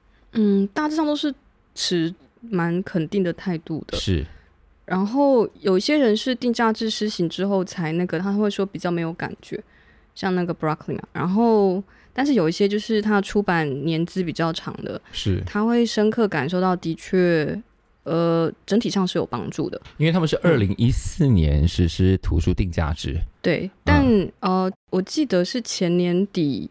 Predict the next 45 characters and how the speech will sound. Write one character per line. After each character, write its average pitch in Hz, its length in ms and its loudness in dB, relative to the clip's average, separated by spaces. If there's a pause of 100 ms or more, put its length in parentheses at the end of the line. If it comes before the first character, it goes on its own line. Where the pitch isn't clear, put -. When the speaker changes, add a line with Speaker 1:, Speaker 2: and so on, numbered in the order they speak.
(160)
Speaker 1:
又 185 200 2
再 180 260 0
翻 160 320 -4
修 165 200 0
一 151 40 0
次， - 140 -6
因 277 60 2
为 277 120 0 (120)
他 285 120 -2
们 254 300 2 (140)
这 302 100 -2
种 196 160 0
法 151 220 -2
律 202 180 0
叫 202 180 0
做 190 280 2
日 190 200 0
落 175 280 0
制 160 260 -6
的 - 140 -8
法 - 260 -12
律， - 180 -4 (400)
就 254 180 0
是 240 520 2
他 220 240 -2
会 226 320 4
一 - 80 0
段 202 240 2
时 180 160 -2
间 180 220 2
之 180 160 -2
后 185 120 0
要 175 140 2
重 160 320 -2
新 165 240 -2
看 180 200 -2
要 180 120 0
不 180 80 -4
要 175 80 0
废 180 260 0
除 - 240 -6
或 170 120 -4
是 165 120 -4
重 151 300 -6
新 151 320 -4